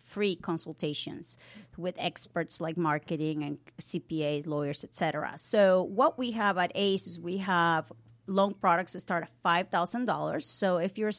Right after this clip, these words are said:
small micro business and you just need a small injection, you can access that through ace, five thousand dollars.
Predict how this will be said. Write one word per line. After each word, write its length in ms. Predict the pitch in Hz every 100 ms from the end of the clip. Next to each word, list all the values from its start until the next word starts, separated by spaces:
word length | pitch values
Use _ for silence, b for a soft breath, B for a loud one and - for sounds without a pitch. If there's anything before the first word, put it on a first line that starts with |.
| 220
small 220 | 220 226
micro 520 | 220 196 233 208 - - 170
business 540 | 202 202 - 170 - -
and 160 | 185
you 100 | 190
just 300 | 190 196 202
need 160 | 214 202
a 40 |
small 260 | 190 196 185
injection, 440 | 180 185 190 -
you 100 | 214
can 180 | 190 180
access 340 | 160 175 208 190
that 220 | 175 -
through 160 | 220 -
ace, 340 | 277 208 -
five 260 | - 175 180
thousand 340 | 190 190 202
dollars. 400 | 214 247 180 165